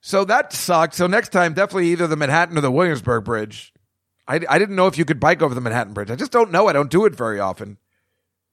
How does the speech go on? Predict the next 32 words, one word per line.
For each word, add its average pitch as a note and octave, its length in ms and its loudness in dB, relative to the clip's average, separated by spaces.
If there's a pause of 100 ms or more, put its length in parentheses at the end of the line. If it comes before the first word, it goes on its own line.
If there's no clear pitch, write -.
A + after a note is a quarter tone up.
(120)
But C#3+ 160 0
never G#3 360 2
again D3 300 2
the A#2+ 60 -6
Brooklyn D3 360 0
Bridge B2 180 -2
for A2+ 140 -6
cycling. B2+ 520 -2
I A#2+ 40 -10
mean, C#3 220 -4
maybe C#3+ 240 0
to G#2+ 60 0
walk D3+ 340 0
over, G#2 220 -4
but A2+ 280 -8 (120)
it's F#3 220 -8
wooden. C#3+ 720 -2 (760)
What - 180 2
the G#4+ 120 2
hell? F4 540 0 (840)
That A3 200 2
was D3+ 240 0
weird. A#2+ 640 -2
And D3 220 -2
then F3 80 2
I D#3+ 120 2 (180)
took E3 160 0
it C#3 180 0
all F#3+ 320 2
the F#3 80 -4
way F3 160 0
home. A#2 340 -4